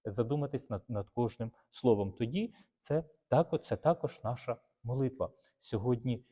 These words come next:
жінка кровоточива, да, підійшла до Христа. І ми це бачимо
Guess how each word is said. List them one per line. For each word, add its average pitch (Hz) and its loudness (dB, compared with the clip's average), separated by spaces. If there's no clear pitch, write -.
жінка 110 0
кровоточива, 117 4
да, 131 6
підійшла 120 4
до 110 2
Христа. 113 2
І 113 -2
ми 127 4
це - 4
бачимо 151 2